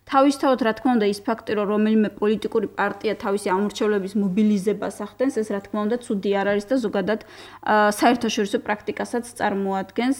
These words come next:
მ, როდესაც, ა, პარტი-, პოლიტიკური პარ-, პარტიები აქტიურად მუშაობენ თავის ამორჩევლებთან და ცდილობენ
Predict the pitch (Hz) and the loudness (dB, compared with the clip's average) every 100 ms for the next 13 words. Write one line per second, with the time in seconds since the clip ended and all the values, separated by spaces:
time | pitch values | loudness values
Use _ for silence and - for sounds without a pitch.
0 | - - 240 226 208 196 190 202 254 254 | -4 0 2 2 0 -2 -4 -4 -2 2
1 | 196 196 196 214 202 214 202 208 196 208 | 4 4 2 0 -2 -4 -4 -4 -2 -4
2 | 202 202 202 196 - 202 208 220 233 202 | -2 -2 0 0 -2 -2 -2 0 0 0
3 | 220 208 240 196 - 196 208 240 202 202 | -2 0 0 0 0 0 0 0 -2 0
4 | 185 190 - 196 196 196 208 247 - - | 0 -2 -2 -4 -4 -4 -2 -2 -2 -14
5 | - - - 214 202 202 233 | -20 -4 2 4 4 4 4